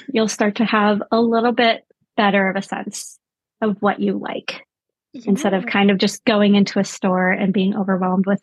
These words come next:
Speaker 1: all the different styles and silhouettes and prints and everything and be like, "Ah, what do I like?"
Speaker 2: <laughs> Right. Like, I'm, yeah, uh, sometimes I'm just like, uh, you know, Steve Jobs, maybe he, he had it going on, same shit every single day, so he didn't have to think about it.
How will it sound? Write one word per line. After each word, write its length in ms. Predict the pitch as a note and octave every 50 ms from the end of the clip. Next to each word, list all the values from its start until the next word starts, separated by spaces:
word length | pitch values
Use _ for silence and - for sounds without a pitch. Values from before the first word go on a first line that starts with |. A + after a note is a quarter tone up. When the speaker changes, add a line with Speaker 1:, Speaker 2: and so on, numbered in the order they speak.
| - -
Speaker 1:
all 160 | A#3 A3+ A#3
the 80 | A3+ A#3
different 280 | A3 G#3 - G#3+ G3+
styles 580 | - - - G3+ F#3 F#3 F#3 F#3 F#3 F#3 F#3+ F#3 -
and 180 | G3 F#3+ F#3+
silhouettes 580 | - - G3+ F#3+ F#3+ F#3 F#3+ F#3+ F#3 _ _ -
and 180 | G3+ G3+ - -
prints 360 | - G#3 G3 G3 - - -
and 80 | G3 F#3+
everything 420 | F#3+ F#3 G#3 G3 - - - G3+ G3+
and 60 | G3+
be 140 | - - -
like, 240 | - - - - - - - - - - _ _ _ _
"Ah, 260 | C4+ E4+ A4 - - - - - - _
what 200 | - A3+ A3+ A3+
do 60 | G#3+ G#3+
I 120 | G3 -
like?" 380 | D#4 - - - - - _ _
Speaker 2:
<laughs> 260 | _ _ _ - C5 F#4+
Right. 320 | C#4+ C4+ A3+ G#3+ G3+ - _ _ _ _ _ _ _ _
Like, 180 | - D4+ C#4 C4 -
I'm, 240 | C4+ C#4 C#4 C4 A#3
yeah, 320 | G#3 B3+ A#3 G3 - G3+ - _ _ _
uh, 120 | - - A#3 -
sometimes 400 | - B3+ A#3 A#3 B3 A#3 A#3+ A#3
I'm 80 | A3+ G#3+
just 160 | G#3 G#3 -
like, 240 | G#3+ G3 - - - - _ _ _ _ _ _ -
uh, 40 | - _
you 160 | - A3+ A3
know, 180 | G#3+ G#3 G3+
Steve 320 | - - - - A#3+ B3 A#3+
Jobs, 440 | A3+ G#3 F3+ G3 C#4 C#4+ C#4+ A#3 A3+
maybe 240 | G3+ G3+ A3 B3+
he, 200 | A#3+ B3+ B3+ A#3+ - -
he 160 | G3+ F3 A#3+ A#3
had 120 | A#3 A3+
it 40 | A#3 A3
going 200 | A3 A3 G#3+ G#3+
on, 200 | B3+ C#4 A3 F#3+
same 320 | E3+ - G#3 G3+ G#3 A#3
shit 280 | A#3+ - - A3 A3+ - _
every 260 | G#3 G3+ F#3 G#3+ A3+
single 260 | - G#3+ G#3+ A3 A3
day, 240 | G3+ G3 F#3+ B3 C#4
so 60 | - -
he 60 | A3
didn't 140 | A3+ G#3+ G#3+
have 80 | G3+ F#3
to 40 |
think 180 | F3+ - G3+ G3+
about 220 | A#3 B3 B3+ D4+
it. 100 | G4 G4+